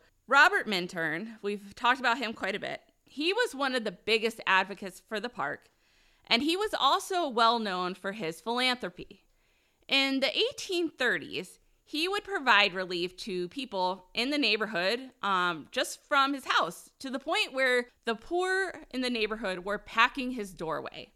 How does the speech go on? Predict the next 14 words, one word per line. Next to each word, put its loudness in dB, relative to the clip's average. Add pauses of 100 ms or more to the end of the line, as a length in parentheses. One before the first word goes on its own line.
(200)
looking -2
for -4
handouts. -10 (200)
Deciding 2
that 0
this -2
was -6
not 0
the -8
best 0
way 0
to -2
help -6
people, -10